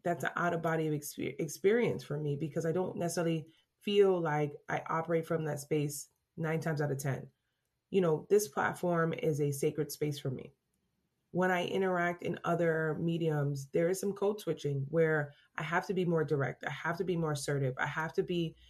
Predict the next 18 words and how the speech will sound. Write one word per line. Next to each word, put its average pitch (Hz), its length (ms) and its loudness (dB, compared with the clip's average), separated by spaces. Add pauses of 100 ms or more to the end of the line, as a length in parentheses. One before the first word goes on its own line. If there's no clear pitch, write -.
(260)
um, 143 480 0 (720)
more 160 320 2
versatile 160 640 2
when 147 100 0
it - 140 -4
comes 156 200 -4
to 156 80 -6
the 151 120 0
lingo 151 680 2
and 147 200 -2
the 143 60 0
communication 147 760 -2
and 139 100 2
all 143 160 -2
those 143 200 -2
sort 143 160 -2
of 139 80 -4
things 139 300 -2